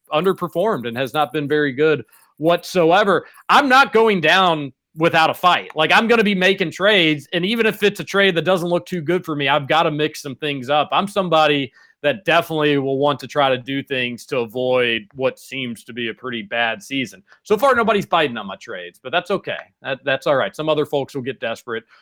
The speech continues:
We'll get some wheeling and dealing going at some point. But you gotta make some trades. You gotta make some moves throughout the se-,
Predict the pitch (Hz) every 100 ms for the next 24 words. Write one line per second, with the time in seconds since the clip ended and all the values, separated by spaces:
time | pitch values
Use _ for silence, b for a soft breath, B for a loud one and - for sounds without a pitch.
0 | b 139 135 139 - 127 123 117 113 104
1 | 104 110 104 104 107 104 101 - 131 -
2 | 120 285 427 381 233 170 135 127 135 101
3 | 104 175 233 196 151 - 139 135 127 -
4 | 139 123 110 - 107 107 92